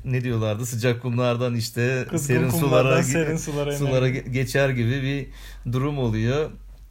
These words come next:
Speaker 1: Ama müthişti ya, güzeldi yani. Özellikle Liverpool'un attığı ilk gol yani, ya tam incelenmesi gereken bir olay. Ben maç işte izlerken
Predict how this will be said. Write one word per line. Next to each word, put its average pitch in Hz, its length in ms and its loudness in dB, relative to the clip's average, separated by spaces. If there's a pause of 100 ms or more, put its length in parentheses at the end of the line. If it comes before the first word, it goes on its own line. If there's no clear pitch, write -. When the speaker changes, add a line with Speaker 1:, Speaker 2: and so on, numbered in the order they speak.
(160)
Speaker 1:
Ama 127 140 -4 (160)
müthişti - 520 -6
ya, 117 260 2
güzeldi 117 560 -2
yani. 104 440 -2 (500)
Özellikle 123 640 0
Liverpool'un 120 580 -2 (600)
attığı 117 380 2
ilk 117 260 -4
gol 110 220 2 (260)
yani, 101 320 -4 (920)
ya 120 240 -4
tam 196 300 2
incelenmesi 143 680 -2
gereken 117 480 2
bir 110 80 -2
olay. 135 320 0
Ben 143 120 -2
maç 139 160 -4 (100)
işte 135 260 -6
izlerken 135 600 0